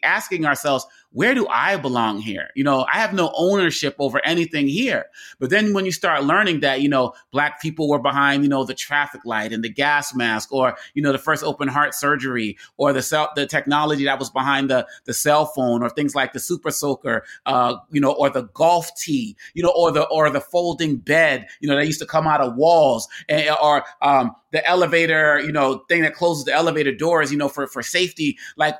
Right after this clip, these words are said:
all, and then the scientific inventions. When you start to be able to look at something and say, "Oh, I can see me in there,"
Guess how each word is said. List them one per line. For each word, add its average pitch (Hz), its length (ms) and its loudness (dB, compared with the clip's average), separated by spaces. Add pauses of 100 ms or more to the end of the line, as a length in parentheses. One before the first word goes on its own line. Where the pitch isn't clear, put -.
all, 269 480 2
and 190 80 0
then 190 100 0
the 170 60 -4
scientific 175 760 -2
inventions. 143 520 -4 (260)
When 202 120 0
you 277 80 4
start 226 280 0
to 226 80 -6
be 208 100 0
able 170 160 -2
to 147 80 0
look 160 280 0
at 156 160 0
something 156 360 -4
and 147 100 -6
say, 160 180 -2
"Oh, 220 340 2 (220)
I 202 140 0
can 185 180 -2
see 196 300 -4
me 214 240 2
in 233 360 0
there," 151 280 2